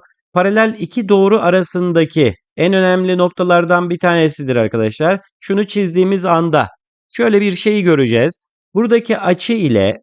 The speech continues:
bakın buradaki açı ile buraya diyelim ki A olsun, buraya da B diyelim. Buradaki iki açının toplamı neden yüz seksen derecedir? Bunu açıklayarak başlayalım. Doğruda açılarda gördüğümüz Z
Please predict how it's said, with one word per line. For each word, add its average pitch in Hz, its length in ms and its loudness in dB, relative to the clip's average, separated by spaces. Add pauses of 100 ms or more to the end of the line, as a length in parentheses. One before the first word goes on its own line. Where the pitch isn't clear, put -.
(100)
bakın 147 400 -4
buradaki 175 420 -2
açı 165 280 -4
ile 110 320 0
buraya 151 320 2
diyelim 151 360 0
ki - 140 -2
A 165 260 2
olsun, 190 420 -2 (320)
buraya 151 280 2
da 180 260 2
B 170 260 2
diyelim. 107 300 0 (320)
Buradaki 220 340 0
iki 220 260 -2
açının 220 380 -2
toplamı 214 600 -2
neden 196 400 2
yüz 147 220 -4
seksen 127 460 -2
derecedir? 135 520 2 (260)
Bunu 208 140 2
açıklayarak 185 720 0
başlayalım. 131 480 -2 (640)
Doğruda 208 300 4
açılarda 233 480 0
gördüğümüz 214 680 0
Z 175 40 0